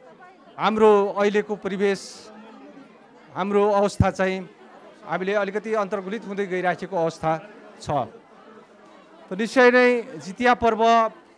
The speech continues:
ले धेरै अर्थ राख्दछ।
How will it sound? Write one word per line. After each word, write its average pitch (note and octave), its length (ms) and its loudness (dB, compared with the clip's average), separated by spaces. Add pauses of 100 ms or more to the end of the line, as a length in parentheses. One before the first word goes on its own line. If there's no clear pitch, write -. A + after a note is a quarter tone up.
(1080)
ले A#3+ 120 0
धेरै A3+ 360 2
अर्थ A#3+ 280 4
राख्दछ। F#3+ 440 0